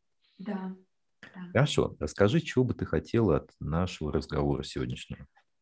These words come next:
Speaker 1: Ну вот я хотела действительно, ну, как-то перестать на это обращать внимание, как я
Speaker 2: Ты
Speaker 1: выгляжу,
Speaker 2: сейчас,
Speaker 1: как
Speaker 2: ты
Speaker 1: я
Speaker 2: сейчас, да-да-да, смотри, ты сейчас впадаешь в известную ошибку, ты пытаешься цель сформулировать через отрицание.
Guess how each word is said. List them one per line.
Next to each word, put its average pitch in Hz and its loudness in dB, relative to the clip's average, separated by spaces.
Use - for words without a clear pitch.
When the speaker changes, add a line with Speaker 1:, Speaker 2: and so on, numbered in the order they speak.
Speaker 1:
Ну 233 -2
вот 254 -4
я 247 0
хотела 247 0
действительно, 233 -2
ну, 214 -2
как-то 220 -8
перестать 240 -2
на 214 0
это 202 -6
обращать 202 -4
внимание, 185 -6
как 208 -12
я 226 -6
Speaker 2:
Ты 120 0
Speaker 1:
выгляжу, - -2
Speaker 2:
сейчас, 127 2
Speaker 1:
как 214 -8
Speaker 2:
ты - -4
Speaker 1:
я - -
Speaker 2:
сейчас, - -2
да-да-да, 95 4
смотри, 92 -2
ты 107 0
сейчас - -2
впадаешь 80 2
в 80 -2
известную 80 0
ошибку, - -4
ты - -6
пытаешься - 0
цель 117 2
сформулировать 87 0
через 80 -2
отрицание. 76 -4